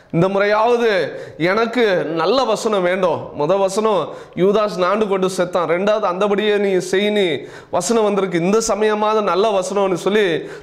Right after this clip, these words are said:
திரும்பமா பைபிளை மூடுறான். பைபிளை மூடி திறந்தான், "செய்ய இருக்கிறதை சீக்கிரமாய் செய்" அப்படின்னு சொல்லி வசனம் வந்தது.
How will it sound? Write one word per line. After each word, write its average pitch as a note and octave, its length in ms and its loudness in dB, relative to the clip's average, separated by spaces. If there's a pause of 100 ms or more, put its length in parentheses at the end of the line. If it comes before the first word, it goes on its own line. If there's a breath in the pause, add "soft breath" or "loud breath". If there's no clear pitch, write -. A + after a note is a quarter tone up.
திரும்பமா C4 580 2
பைபிளை A3 360 0
மூடுறான். F3 640 -2
பைபிளை E3+ 320 0
மூடி F3 240 0
திறந்தான், D#3+ 500 -2 (320 loud breath)
"செய்ய A#3+ 420 0
இருக்கிறதை F#3 580 0 (100)
சீக்கிரமாய் F#3 480 0
செய்" E3+ 340 -2
அப்படின்னு D3+ 260 -2
சொல்லி D#3+ 560 -2 (180 loud breath)
வசனம் E3 360 0
வந்தது. C#3 600 -2